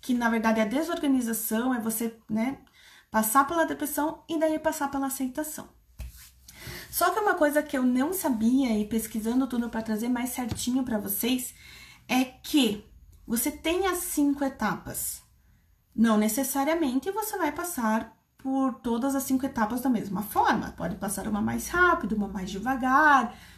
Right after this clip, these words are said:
né? Tem, mas tem, você tem que passar pelas cinco etapas pra concluir o luto, né? Você tem que passar. Tem umas que vai passar rápido, tem outras que não. Mas uma coisa que eu não sabia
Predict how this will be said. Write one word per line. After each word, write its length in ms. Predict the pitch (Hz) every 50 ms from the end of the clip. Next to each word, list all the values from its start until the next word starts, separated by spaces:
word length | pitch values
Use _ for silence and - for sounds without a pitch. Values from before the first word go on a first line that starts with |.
| - -
né? 340 | - 196 190 208 226 - - - - - -
Tem, 280 | - - - 226 220 -
mas 240 | 220 233 269 285 -
tem, 300 | - 214 214 247 277 277 -
você 220 | 226 262 - 311
tem 360 | 302 - - - 320 330 381
que 80 | - -
passar 360 | - 269 254 - - 240 -
pelas 220 | - 226 220 220 220
cinco 280 | - - 226 226 220
etapas 720 | 202 202 - - 233 254 302 302 285 - 214 208 - - - - _ _ _ _ _ -
pra 100 | 269 262
concluir 540 | 254 277 269 254 254 254 240 233 226 214
o 40 | 214
luto, 520 | 208 208 196 175 - - - 226 - - _ _ _ _ _ _ _
né? 380 | - 196 180 185 202 269 311 - - _ _ _ _ _ _ _ _ _
Você 140 | _ - -
tem 140 | 185 - 160
que 60 | -
passar. 520 | - 240 269 - 453 415 - - - - - _ - _ -
Tem 100 | 240 240
umas 160 | 208 202 208
que 80 | -
vai 260 | 254 254 269 254 254 254
passar 260 | - 277 - - 277
rápido, 420 | 285 320 339 - - 339 233 220
tem 120 | 202 - 233
outras 220 | - - 277 -
que 140 | - - 622
não. 340 | 640 508 302 175 - - - _ - - - - - - - - - - _ _ _ _ _ _ _ -
Mas 320 | 233 254 294 320 359 359 381
uma 160 | 370 359 330
coisa 760 | 339 - - 294 311 349 392 403 381 302 240 226 196 - - - - - _ _ _ _
que 120 | - - 262
eu 80 | 254 254
não 240 | 254 254 277 359
sabia 720 | 427 - - 320 269 220 240 262 311 359 349 262 - -